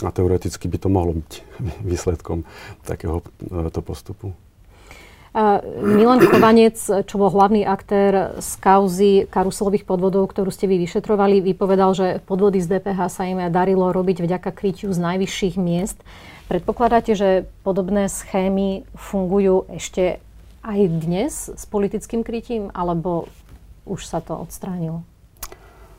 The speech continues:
Speaker 1: Opäť sa vrátim k tomu, že z operatívnych informácií, e, ktoré mám, je možné sa domnievať, že to funguje aj dnes.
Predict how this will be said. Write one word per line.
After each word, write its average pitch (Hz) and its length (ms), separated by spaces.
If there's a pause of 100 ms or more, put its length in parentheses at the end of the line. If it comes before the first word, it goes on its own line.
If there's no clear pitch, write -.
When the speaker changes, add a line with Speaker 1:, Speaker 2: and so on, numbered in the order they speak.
(200)
Speaker 1:
Opäť 110 340
sa 104 80
vrátim 98 300
k - 80
tomu, 95 400
že 87 320
z 85 180
operatívnych 92 920
informácií, 95 880
e, - 20 (1300)
ktoré 90 320
mám, 92 560 (1080)
je 98 240
možné 87 400
sa 85 160
domnievať, 85 640
že 82 160
to 82 380
funguje 85 420
aj 80 160
dnes. 82 300